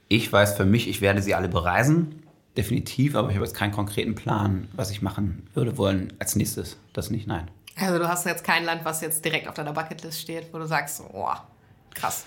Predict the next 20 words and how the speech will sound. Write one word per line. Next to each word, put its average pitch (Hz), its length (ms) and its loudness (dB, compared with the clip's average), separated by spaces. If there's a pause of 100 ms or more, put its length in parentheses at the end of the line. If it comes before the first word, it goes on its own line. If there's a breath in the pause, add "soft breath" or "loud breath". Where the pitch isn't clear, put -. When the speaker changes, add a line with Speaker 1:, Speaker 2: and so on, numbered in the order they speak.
(140)
Speaker 1:
Nö, 151 220 6
das 131 160 0
ist 139 120 -2
ja, 139 100 4
das 120 120 0
ist 131 160 -6
ja 123 80 -2
so, 123 220 0
äh, 113 240 2
in, 104 200 -2
in 107 180 0
unserem 123 260 2
Geschäft, 131 500 -2
ähm, 110 440 -2 (100)
heute, 110 400 0 (760)
also 92 160 2
ich - 120 -2
habe - 100 0
mich 104 80 -2
daran 107 380 2